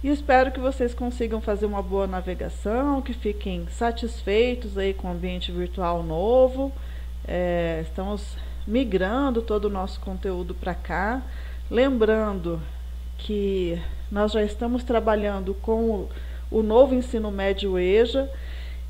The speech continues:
então você terá acesso a algumas disciplinas elegíveis que é, diz respeito à formação inicial e continuada, que são mini cursos de capacitação, é, de habilidades e competências. Então aqui você vai ter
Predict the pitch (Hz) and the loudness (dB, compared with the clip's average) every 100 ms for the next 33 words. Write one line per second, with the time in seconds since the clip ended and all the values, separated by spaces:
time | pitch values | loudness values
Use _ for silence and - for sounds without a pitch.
0 | - 214 208 214 220 214 226 226 240 214 | -4 -4 2 2 2 -2 0 0 2 4
1 | 220 277 302 - 220 240 254 - 208 220 | 4 4 0 0 4 4 2 0 -2 2
2 | 233 233 226 226 - 220 214 202 208 202 | 2 2 -2 -2 -2 0 0 2 4 4
3 | 196 214 240 247 240 - 208 226 226 - | 2 0 0 0 -2 2 4 4 2 -4
4 | - - - - - - - 240 233 220 | -4 -4 -4 -6 -8 -8 -2 0 2 0
5 | 214 240 220 226 226 220 208 208 226 208 | 2 2 2 2 0 -2 -2 -4 -2 -2
6 | 202 - 208 196 202 196 196 180 165 175 | -2 0 0 0 -4 -6 -6 -2 0 0
7 | 214 254 254 - - - - 311 285 302 | 0 -4 -4 -8 -8 -10 -2 0 0 0
8 | 349 381 - 233 277 285 226 214 - 226 | 0 -2 0 0 0 -2 -2 -2 -2 0
9 | 262 254 262 262 269 247 240 240 269 - | 0 0 0 0 -4 -2 -2 -2 -4 -6
10 | - 180 202 202 196 185 220 214 226 240 | -6 -2 0 2 0 0 0 0 -2 0
11 | 190 208 240 254 - 254 311 302 196 170 | 2 2 0 -4 -6 -4 -4 -4 -4 -6
12 | 185 202 208 240 247 254 254 - 262 254 | -6 -8 -4 -4 -4 -4 -4 -4 0 0
13 | 254 262 247 | 0 0 0